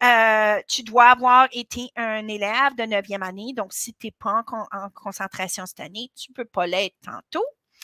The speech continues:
Euh, ou tu mets éducation physique à ton horaire. J'ai pas eu la chance de tout lire. Donc, la réponse, c'est que, justement, tu dis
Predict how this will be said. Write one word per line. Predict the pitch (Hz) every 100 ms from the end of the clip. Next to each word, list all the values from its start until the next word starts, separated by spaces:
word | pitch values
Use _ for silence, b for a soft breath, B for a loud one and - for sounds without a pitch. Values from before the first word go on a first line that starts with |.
| B B B B
Euh, | 311 339 359 359 370 370 370 -
ou | 320 359
tu | -
mets | 302 294
éducation | 269 - 247 254
physique | 247 240 233
à |
ton | 202 190
horaire. | 175 -
J'ai | - 208 -
pas | 233
eu | 220
la | 202 190
chance | 202
de | -
tout | - 214 -
lire. | 160 - B B B
Donc, | 302 392
la | 320 269
réponse, | 277 277 285 285 392
c'est | - 359
que, | - 302 285 294 _ _ _ -
justement, | 220 392 - 269 214 208 269 b b _
tu | - - 381
dis | 262 - 320